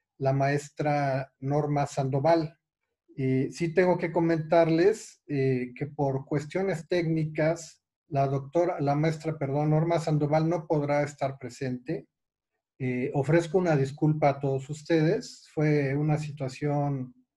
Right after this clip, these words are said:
eh, imprevista y nos enteramos, eh, hace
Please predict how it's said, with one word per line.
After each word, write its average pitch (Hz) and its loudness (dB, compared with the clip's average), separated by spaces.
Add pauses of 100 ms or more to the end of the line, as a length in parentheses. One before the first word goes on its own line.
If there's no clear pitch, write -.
(500)
eh, 120 -10
imprevista 143 -2 (280)
y 135 0
nos 131 -2
enteramos, 151 0 (140)
eh, 123 -6
hace 127 -4